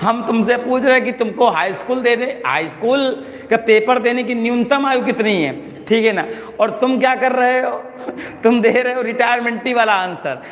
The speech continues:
Question की धज्जियां उड़ाए हो तुम लोग। प्रश्न मतलब ही नहीं है भाई, तो कह रहे हैं,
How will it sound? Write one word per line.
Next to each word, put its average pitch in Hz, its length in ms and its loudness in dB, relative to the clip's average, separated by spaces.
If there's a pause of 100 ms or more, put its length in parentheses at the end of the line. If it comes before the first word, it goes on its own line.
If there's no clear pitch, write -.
(160)
Question 220 460 4
की 254 80 0
धज्जियां 160 500 -2
उड़ाए 233 200 -2
हो 214 100 -6
तुम 190 180 -2
लोग। - 460 -4
प्रश्न 247 480 2 (260)
मतलब 285 400 2
ही 285 140 2
नहीं 196 280 0
है 156 60 -2
भाई, 185 140 2
तो 214 100 -6
कह 277 60 4
रहे 220 120 0
हैं, - 300 -14